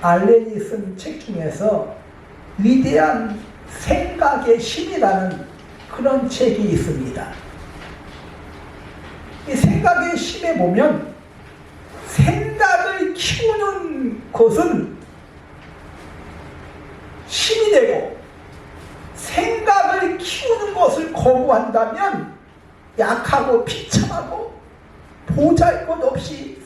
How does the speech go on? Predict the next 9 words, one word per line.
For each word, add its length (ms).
살게 500
될 200
것이라고 880
말하고 460
있습니다. 540
실패도 960
성공도 1000
이 100
생각에서 1120